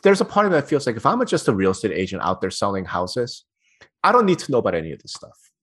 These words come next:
You know, I don't need to know about the blockchain. I don't need to know about crypto. I don't need to know about any of this stuff. Right? I should just focus on what I do. So there's a big part of me that feels that way.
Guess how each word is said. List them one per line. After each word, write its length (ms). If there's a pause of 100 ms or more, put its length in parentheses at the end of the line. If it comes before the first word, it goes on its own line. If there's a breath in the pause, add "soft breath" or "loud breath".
(1080)
You 80
know, 60
I 100
don't 140
need 120
to 100
know 60
about 200
the 60
blockchain. 500
I 100
don't 120
need 140
to 80
know 60
about 220
crypto. 300
I 60
don't 120
need 100
to 140
know 60
about 180 (100)
any 200
of 140
this 140
stuff. 400 (400)
Right? 140
I 60
should 120
just 180
focus 380
on 140
what 100
I 160
do. 380 (640)
So 160
there's 240
a 20
big 220
part 160
of 80
me 60
that 80
feels 300
that 200
way. 220